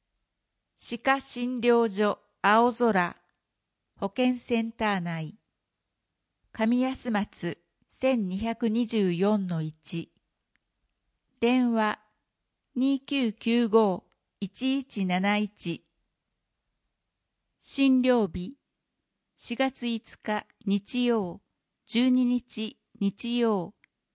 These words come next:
十九日日曜、二十六日日曜、二十九日祝日、五月三日祝日、四日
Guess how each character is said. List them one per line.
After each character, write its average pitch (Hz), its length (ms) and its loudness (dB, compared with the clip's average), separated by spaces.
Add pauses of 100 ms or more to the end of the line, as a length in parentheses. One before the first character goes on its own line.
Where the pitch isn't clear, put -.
十 254 260 0
九 - 220 -6
日 214 500 -4 (240)
日 240 460 -2
曜、 214 320 0 (520)
二 262 200 2
十 240 260 2
六 185 300 -2
日 202 500 -4 (240)
日 233 420 -4
曜、 226 360 0 (560)
二 262 160 4
十 233 300 0
九 - 200 -2
日 208 500 -2 (200)
祝 - 280 -6
日、 196 540 -10 (640)
五 254 140 0
月 240 320 -4
三 165 180 -4 (160)
日 196 240 -4 (220)
祝 - 260 -6
日、 196 480 -8 (800)
四 196 180 2 (220)
日 233 200 -2